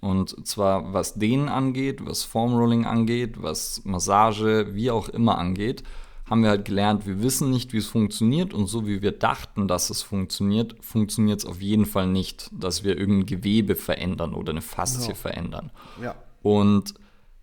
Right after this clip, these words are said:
Speaker 1: das hat F R C eben so gut gemacht, das darzustellen für mich und
Speaker 2: Mhm.
Speaker 1: dann eben aber, ich hab extrem viel damit rumexperimentiert, einmal an mir selbst und dann natürlich auch mit vielen Leuten und das,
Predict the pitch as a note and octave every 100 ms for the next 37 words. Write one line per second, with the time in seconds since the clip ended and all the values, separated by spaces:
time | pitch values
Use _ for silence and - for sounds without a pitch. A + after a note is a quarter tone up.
0 | - - B2+ - C#3+ - A2 G2 F#2 -
1 | G#2+ G2 F#2 F#2 F#2+ G#2+ G#2+ - F#2+ G2
2 | - - G2+ - - F2+ F#2 - B2 -
3 | B2 C3+ C3 D3 D#3+ G3+ - - - G#2+
4 | G#2+ A2 G#2+ G#2 A#2 B2+ - - - -
5 | - - - - G#2+ A2 A#2+ A2+ - A2
6 | G2+ G#2 G#2 G#2 F#2 - - G#2+ A2 G2+
7 | - - G2 - - C#3 C3+ B2+ G#2+ G#2
8 | A2 G#2+ A2 - - B2+ B2+ C3 D#3 F3+
9 | - - F#2+ G2+ G2+ G2 - G2 G2 F#2+
10 | F#2 F2+ F#2 A2+ G3 - - - G#2+ G#2+
11 | - - G#2 B2 A#2 B2 G#2+ G2+ - G#2
12 | A2 G#2 F#2+ - A2 G2+ F#2+ A2 - F#2+
13 | - - G2+ -